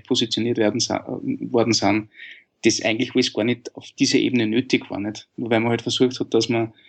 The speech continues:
äh, möglichst gleiche Layouts in alle Browser, äh, äh, kreiert. Hat man halt alles, was, was der Browser nicht genau hat, auf die JavaScript-Ebene aus-, ausgelagert.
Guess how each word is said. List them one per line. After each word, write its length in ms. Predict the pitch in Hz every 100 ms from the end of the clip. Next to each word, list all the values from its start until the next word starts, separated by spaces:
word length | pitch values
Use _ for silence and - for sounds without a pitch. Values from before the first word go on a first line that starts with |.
| _ _ _ -
äh, 400 | 110 110 110 - - - 123
möglichst 720 | 113 120 120 131 127 - -
gleiche 340 | 117 113 -
Layouts 360 | 120 95 110 -
in 60 |
alle 140 | 113 113
Browser, 460 | 110 123 139 113 107 _ _ _ _ _ -
äh, 160 | 131 104
äh, 200 | 113 139
kreiert. 500 | - 110 107 - _ _ _ _ _ _ _ _ _ -
Hat 160 | 120
man 100 | 117
halt 100 | 113
alles, 180 | 117 120
was, 240 | 123 - 120
was 160 | 117
der 80 | -
Browser 260 | 104 110 123
nicht 200 | 120 -
genau 180 | 127
hat, 80 | 120
auf 120 | 120
die 80 | -
JavaScript-Ebene 720 | - 110 127 - - 113 101
aus-, 240 | - - _
ausgelagert. 480 | 131 - - 120